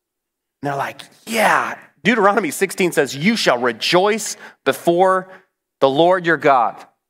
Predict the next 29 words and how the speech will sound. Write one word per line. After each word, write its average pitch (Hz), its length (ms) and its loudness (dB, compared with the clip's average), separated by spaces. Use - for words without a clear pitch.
God's 165 220 2
going, 139 300 0
"Um, 180 260 -2
you 214 140 -2
need 277 160 0
to 269 60 -2
party 156 440 -2
really 131 300 -6
hard 117 280 -2
on 113 140 -6
this 110 180 -8
day. - 260 -16
This 190 180 -6
is 208 120 -6
a 143 60 -2
really 135 400 -4
big 131 380 -2
celebration." 135 760 -2
And 190 120 2
there's, 277 260 -4
there's 226 260 2
no 277 400 0
direct 202 720 0
mention 185 500 0
of 143 180 0
the 143 100 2
feast - 680 -8
and 143 160 0
Jesus 151 580 -6